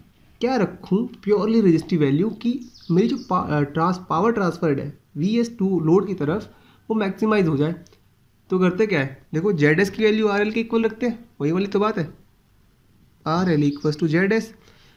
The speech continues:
But वो कह रहा है कि purely resistive होना चाहिए, तो क्या करें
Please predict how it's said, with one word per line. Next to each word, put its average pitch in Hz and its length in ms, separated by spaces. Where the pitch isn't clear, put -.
But 196 300
वो 196 80
कह 220 100
रहा 226 80
है 233 60
कि 240 120
purely 196 380
resistive 208 420
होना 220 160
चाहिए, 214 240
तो 208 60
क्या 226 140
करें 190 260